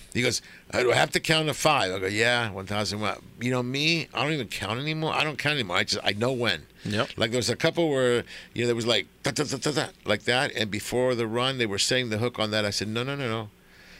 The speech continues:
Speaker 1: He's playing with your bait."
Speaker 2: Yes, let him eat it.
Speaker 1: Until they make a run, and not a little one. It has to be a strong pull.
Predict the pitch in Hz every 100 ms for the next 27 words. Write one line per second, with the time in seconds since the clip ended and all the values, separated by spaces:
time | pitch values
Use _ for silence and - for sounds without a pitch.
0 | - - 127 113 - - 160 170 143 127
1 | - 110 107 127 104 - - 107 151 185
2 | - 98 113 117 196 143 - 156 170 190
3 | 190 156 - 131 127 135 147 - 123 113
4 | 101 143 127 101 - 110 120 139 151 156
5 | 151 139 117 98 92 101 120 - 117 101
6 | 98 90 - - - - 135 156 156 -
7 | 104 95